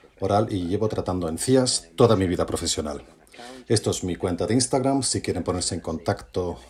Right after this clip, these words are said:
conmigo sobre cualquier cosa que vaya a decir en los próximos minutos. Escríbame directamente ahí, por favor. El objetivo de esta presentación es dedicar algo de tiempo, tenemos un poco menos de una hora,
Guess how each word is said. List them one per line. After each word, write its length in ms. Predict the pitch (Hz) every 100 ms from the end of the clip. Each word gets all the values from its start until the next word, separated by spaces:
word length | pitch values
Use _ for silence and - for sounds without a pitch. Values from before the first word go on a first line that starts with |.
| - _
conmigo 320 | - 92 107
sobre 240 | 117 92 95
cualquier 300 | 90 - 104
cosa 360 | 110 - 107 - - - -
que 60 | 101
vaya 180 | 90 90
a 20 |
decir 180 | 104 101
en 60 |
los 100 | 90
próximos 420 | - - 90 85 -
minutos. 480 | 78 69 - - - _ - - -
Escríbame 400 | - 110 107 101
directamente 480 | 98 - 87 87 85
ahí, 120 | 85
por 160 | 85
favor. 280 | - 80 - 87 - 98 - 82 - - 76 _ 90 _ _ 90 87 - - 95 110 175 165 - - 127 156 - 151 _
El 500 | 107 110 104 104 101 -
objetivo 440 | 127 - 120 165 123
de 60 |
esta 260 | 113 117 107
presentación 1300 | 98 95 87 - - 110 101 104 - 127 117 123 117 - - - - -
es 160 | 123 110
dedicar 300 | 117 110 131
algo 180 | 139 127
de 120 | 101
tiempo, 420 | - 131 127 113
tenemos 260 | - 90 90
un 80 | 90
poco 180 | 95
menos 280 | 90 98 90
de 60 | 92
una 160 | 90
hora, 260 | 98 101 -